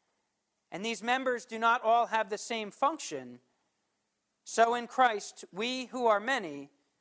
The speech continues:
form one body, and each member belongs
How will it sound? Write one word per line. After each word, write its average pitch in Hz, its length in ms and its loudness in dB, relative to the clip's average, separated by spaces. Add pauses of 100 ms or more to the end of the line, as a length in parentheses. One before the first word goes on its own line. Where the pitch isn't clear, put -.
(220)
form 190 360 0
one 226 240 4
body, 131 500 -2 (680)
and 175 180 -12
each 208 280 -4
member 214 340 0
belongs 170 880 -2